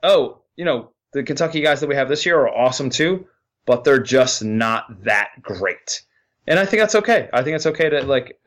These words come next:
uh, to, to acknowledge. But you know what? I think Cal will get it figured out. Will they have a deep March run? I don't know. But you know what? I bet he concentrates and gets his team ready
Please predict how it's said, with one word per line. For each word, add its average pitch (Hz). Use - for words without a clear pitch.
uh, -
to, 143
to 156
acknowledge. 139
But 131
you 131
know 135
what? 147
I 131
think 160
Cal 131
will 127
get 123
it 120
figured 117
out. 123
Will 165
they 170
have 147
a 135
deep 135
March 127
run? 147
I 117
don't 123
know. 127
But 147
you 156
know 214
what? -
I 214
bet 320
he 247
concentrates 180
and 127
gets 131
his 135
team 120
ready 123